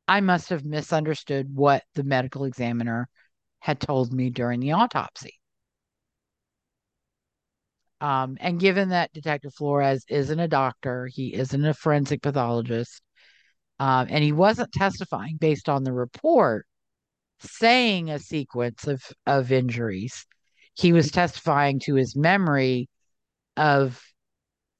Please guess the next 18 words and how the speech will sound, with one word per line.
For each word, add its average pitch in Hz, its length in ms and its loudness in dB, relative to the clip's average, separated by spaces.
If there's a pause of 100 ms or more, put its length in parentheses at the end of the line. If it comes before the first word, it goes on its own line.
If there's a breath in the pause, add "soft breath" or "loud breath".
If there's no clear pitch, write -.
(300)
a 147 60 -4
statement 147 460 -2
made 143 200 -4
to 151 100 -6
him 135 100 -6
by 127 140 -2
the 127 60 -6
medical 123 340 -6
examiner. 120 640 -2 (760)
I-, 160 60 -2
it's 170 400 -2
very 165 280 2
possible 147 440 -2
that 151 100 -4
it - 100 -8
was 160 100 -4
a 170 60 -4
mistake, 175 460 -2